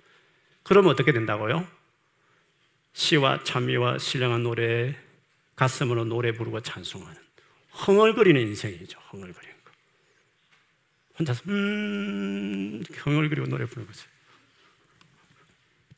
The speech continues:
행복한 사람이죠. 노래를 부르는 것은 흥얼거리는 것이에요. 그리고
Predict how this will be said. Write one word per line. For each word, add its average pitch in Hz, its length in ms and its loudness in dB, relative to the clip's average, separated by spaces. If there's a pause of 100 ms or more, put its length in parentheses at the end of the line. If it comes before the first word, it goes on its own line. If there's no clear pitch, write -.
(460)
행복한 165 340 6
사람이죠. 110 560 -2 (920)
노래를 123 300 -2
부르는 85 200 -16
것은 - 240 -20 (760)
흥얼거리는 123 540 -4
것이에요. - 340 -10 (1900)
그리고 117 420 0